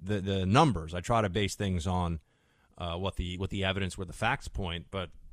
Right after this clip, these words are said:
the facts in this case, or, or the facts as they were presented, as in the polls, were clearly off. Uh,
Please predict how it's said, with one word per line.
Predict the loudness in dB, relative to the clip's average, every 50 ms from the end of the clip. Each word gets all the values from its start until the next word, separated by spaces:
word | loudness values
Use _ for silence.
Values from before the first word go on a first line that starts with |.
| -16 -14
the | -10 -2
facts | 2 4 4 4 2 2 0
in | 0
this | 0 0 -2
case, | -4 -4 -4 -4 -6 -6 -6
or, | -6 -8 -6
or | -4 -2 -2 -2
the | -2 -2
facts | 0 0 2 2 0 0 -4 -8 -4 -4
as | -2
they | 0 0
were | 0 0
presented, | 0 -2 0 2 2 4 4 2 2
as | 0 0 -2
in | -2 -4
the | -2 0
polls, | 2 4 4 4 4 0
were | -4 -8
clearly | -6 -4 -4 -2 -2 -4 -4 -8 -12 _ _ _ 0
off. | 2 2 2 2 0 -4 -6 -12 -16 _ _ _ _ _ _ -20 -20 _ _ _ _ _ _ _ _ _ _ _ _ -6
Uh, | -4 -2 0 0 -2